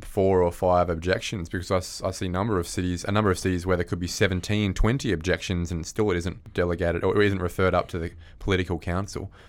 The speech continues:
A director stands behind their decision because they should have been and have been given the power to make a decision regardless of whether there's a hundred objections or not. If there is a hundred obje-, objections, it's very possible there's a problem with the place and it will get refused.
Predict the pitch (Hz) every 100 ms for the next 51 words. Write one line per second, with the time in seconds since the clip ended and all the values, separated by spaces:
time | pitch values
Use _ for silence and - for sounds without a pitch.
0 | - 104 85 - 98 92 92 95 87 82
1 | - 98 90 87 90 90 87 80 - 92
2 | 87 85 - - 92 101 90 90 85 113
3 | 98 87 90 87 98 87 95 87 85 85
4 | 92 87 82 92 87 82 85 85 82 -
5 | 95 92 85 85 95 98 - 87 90 90
6 | 90 90 151 131 87 90 - 90 85 85
7 | 85 104 - - - - - - 110 101
8 | 98 87 113 113 85 92 95 92 95 -
9 | 101 - - - 104 101 95 - 98 -
10 | 92 82 - 123 131 87 80 - 90 127
11 | - - - 101 98 98 107 101 - 127
12 | - -